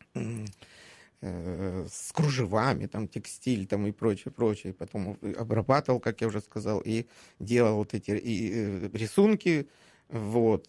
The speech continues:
в таком лубочном плане, да, и тексты писал. У него тексты, ну, потрясающие, там, э, они написаны так сознательно на, на суржике, да, и там, ну, просто цел-,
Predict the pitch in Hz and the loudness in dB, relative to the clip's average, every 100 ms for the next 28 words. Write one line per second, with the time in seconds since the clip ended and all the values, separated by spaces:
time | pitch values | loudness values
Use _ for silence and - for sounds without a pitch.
0 | - 101 101 104 - 101 101 110 104 - | -8 -6 -6 -8 -4 -2 0 2 2 0
1 | - 104 101 113 101 92 92 104 117 120 | -6 -6 -4 -4 -4 -4 -4 -2 0 -2
2 | - 98 107 101 98 - 123 - - - | -4 -4 -2 -2 -4 -2 -4 -4 -16 -14
3 | - - 90 64 - - - 131 - - | -10 -4 -4 -4 -10 -6 -2 -4 -4 -10
4 | 92 - - - - _ - 110 - 95 | -10 -12 -20 -20 -20 _ -8 -8 -6 -8
5 | - 117 - 110 85 - 73 92 92 87 | -10 -8 -2 0 -2 -8 -10 -8 -6 -6
6 | 87 107 90 92 90 98 - 87 92 - | -10 -8 -8 -6 -6 -8 -8 -10 -10 -14
7 | - - _ - 101 107 85 - - 95 | -18 -20 _ -14 -6 -4 -6 -8 -10 -8
8 | 78 95 - 110 95 - 151 131 92 - | -8 -10 -10 -10 -6 0 0 0 -8 -10
9 | - 110 147 _ _ _ _ - - 117 | -10 -8 -8 _ _ _ _ -20 -6 -4
10 | 110 110 - 87 - 113 113 104 95 _ | -2 -4 -8 -14 -18 -14 -10 -10 -10 _
11 | - 107 - - - 107 | -10 -8 -8 -12 -8 -6